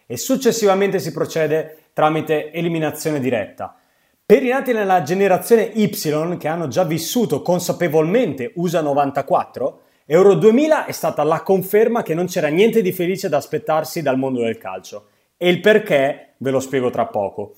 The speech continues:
Ma Euro duemila, per fascino, estetica e spettacolo, è stato più vicino a Francia novantotto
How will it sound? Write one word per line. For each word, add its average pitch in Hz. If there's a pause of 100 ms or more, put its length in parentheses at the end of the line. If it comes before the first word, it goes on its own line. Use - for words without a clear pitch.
(340)
Ma 147
Euro 247
duemila, 151
per 117
fascino, 117
estetica 175
e 139
spettacolo, 127 (200)
è 156
stato 190
più 208
vicino 196
a 170
Francia 196
novantotto 170